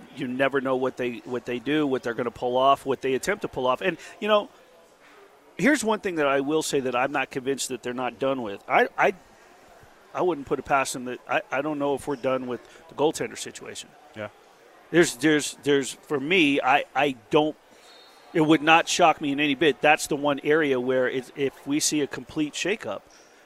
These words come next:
Speaker 1: you know, I mean, guys are
Speaker 2: Shakeup
Speaker 1: getting
Speaker 2: being Leonard gone?
Speaker 1: Yes.
Speaker 2: Okay.
Speaker 1: Absolutely. Shakeup meaning Leonard being gone because I think Logan Thom-, I think Logan Thompson could be the one. Um, I just don't know. Well, it's,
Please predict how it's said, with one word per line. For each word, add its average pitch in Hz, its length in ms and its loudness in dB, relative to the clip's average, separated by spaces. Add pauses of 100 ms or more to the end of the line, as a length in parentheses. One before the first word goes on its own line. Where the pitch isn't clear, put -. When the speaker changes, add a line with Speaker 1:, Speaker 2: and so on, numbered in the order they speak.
(180)
Speaker 1:
you 156 80 2
know, 135 160 4
I 139 60 4
mean, 135 220 -2
guys 156 300 8
are 165 40 4
Speaker 2:
Shakeup 147 60 6
Speaker 1:
getting 170 80 4
Speaker 2:
being 139 280 2
Leonard 131 400 4
gone? 151 240 10 (540)
Speaker 1:
Yes. 151 500 2
Speaker 2:
Okay. 101 220 -10 (680)
Speaker 1:
Absolutely. 139 520 -2
Shakeup 143 420 -2
meaning 131 300 -6
Leonard 127 260 -4
being 123 160 -6
gone 156 160 4
because 139 320 -2
I 143 140 2
think 170 180 -4
Logan 151 320 2
Thom-, - 180 -2
I 208 140 10
think 269 180 2
Logan 208 280 8
Thompson 185 380 2
could - 200 -12
be 165 180 -6
the 147 140 -2
one. 143 480 -2 (720)
Um, 147 420 8 (1040)
I 151 80 4
just 196 340 6
don't 202 280 4
know. 156 600 4 (380)
Well, 240 220 10
it's, - 220 -2